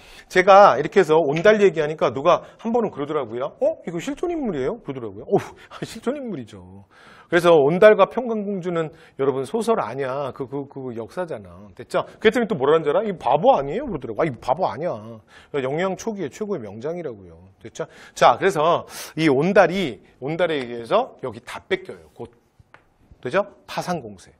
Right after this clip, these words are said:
그래서 어디까지 이제 위협받냐면 여기 싹 다 뺏기고요.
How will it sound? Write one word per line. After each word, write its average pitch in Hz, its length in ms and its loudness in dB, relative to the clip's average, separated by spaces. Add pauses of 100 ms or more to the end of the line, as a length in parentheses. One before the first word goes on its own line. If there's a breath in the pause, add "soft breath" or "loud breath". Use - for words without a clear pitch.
(420)
그래서 170 220 4
어디까지 170 640 2
이제 143 180 -4
위협받냐면 127 800 -6
여기 123 140 -6
싹 220 180 -2
다 - 80 -2
뺏기고요. 143 640 -4